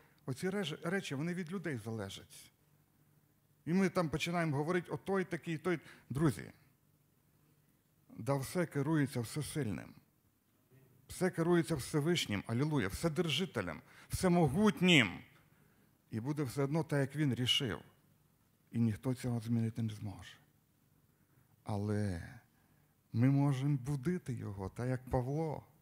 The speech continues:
і учні. Господи, ну тільки давайте не будемо казати «погибаємо». Знаєте чому? Бо почуємо слово оте, яке?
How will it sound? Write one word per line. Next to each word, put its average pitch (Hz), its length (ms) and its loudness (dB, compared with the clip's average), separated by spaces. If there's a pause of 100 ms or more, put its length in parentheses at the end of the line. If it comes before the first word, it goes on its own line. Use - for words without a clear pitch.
(120)
і 120 80 -2
учні. - 500 -2 (320)
Господи, - 640 -4 (1120)
ну - 80 -6
тільки 143 180 -4
давайте 156 300 0
не 156 80 2
будемо 151 220 0
казати 147 300 0
«погибаємо». 101 1000 0 (540)
Знаєте 156 360 2
чому? 101 440 0 (600)
Бо 117 140 0
почуємо 151 540 0
слово 160 400 0
оте, 95 240 -2
яке? 95 420 -2